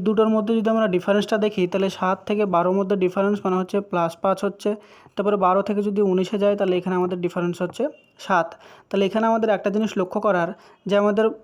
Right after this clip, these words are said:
সবসময় দেখো অড নাম্বারের ডিফারেন্স হচ্ছে, তাহলে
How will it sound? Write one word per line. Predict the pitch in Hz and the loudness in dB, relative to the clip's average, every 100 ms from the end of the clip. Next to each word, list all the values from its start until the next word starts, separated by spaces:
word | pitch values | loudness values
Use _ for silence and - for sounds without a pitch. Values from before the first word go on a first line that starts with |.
| _ - _ - | _ -20 _ -6
সবসময় | - 196 220 214 214 | -2 -2 0 0 0
দেখো | 214 226 - - _ _ _ _ _ _ - - - | 0 -2 -4 -12 _ _ _ _ _ _ -20 -10 0
অড | 202 202 214 | 2 2 2
নাম্বারের | 214 208 214 190 | 2 2 2 0
ডিফারেন্স | 208 214 202 | 0 0 -2
হচ্ছে, | 202 214 | -2 -2
তাহলে | 214 208 | 0 0